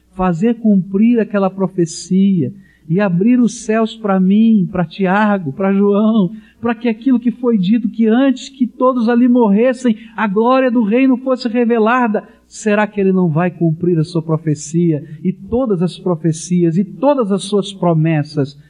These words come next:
da glória do seu reino que será derramada sobre nós?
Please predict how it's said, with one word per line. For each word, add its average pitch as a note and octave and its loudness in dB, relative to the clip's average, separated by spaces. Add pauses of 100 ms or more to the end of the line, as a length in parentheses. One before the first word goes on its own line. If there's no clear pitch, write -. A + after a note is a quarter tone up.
(160)
da D#3 -2
glória D3+ 0
do C#3+ -6
seu C#3 -2
reino C3+ 0
que B2+ -14
será C3+ -2
derramada B2 0
sobre A2+ -6
nós? C3 -6